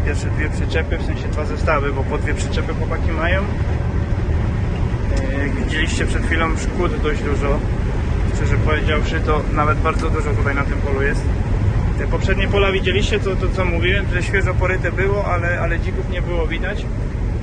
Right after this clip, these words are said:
A tutaj świeżego porycia nie ma, ale strat, strat bardzo wiele. E,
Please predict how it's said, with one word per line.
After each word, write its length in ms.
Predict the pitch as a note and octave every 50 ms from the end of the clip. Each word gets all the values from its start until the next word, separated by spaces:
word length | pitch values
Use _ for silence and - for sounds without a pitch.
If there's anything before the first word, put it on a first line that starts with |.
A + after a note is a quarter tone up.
| - - - - - - - - -
A 60 | D#3 C#3+
tutaj 520 | - D#3+ D#3 E3+ E3+ E3+ E3 D#3+ D3+ D3 - - - - - -
świeżego 380 | F3 E3+ D#3+ E3 E3+ E3+ E3
porycia 360 | - E3+ E3 E3+ - - D#3+
nie 160 | D#3 E3+ F3+ F3+
ma, 240 | F#3+ F#3 G3 F#3+ - - - - - - - - - - - -
ale 200 | C#3 D3+ D3+ D3
strat, 340 | C#3+ - - E3+ E3 E3 E3 - - -
strat 260 | - - D#3+ D#3+ -
bardzo 340 | - - - - - - -
wiele. 280 | - F3 F#3 G3 G#3 G#3
E, 1600 | G#3 - - - - - - - - - - - - - - - - - - - - - - - - C3+ B2+ A#2 C3+ C3+ C#3 C#3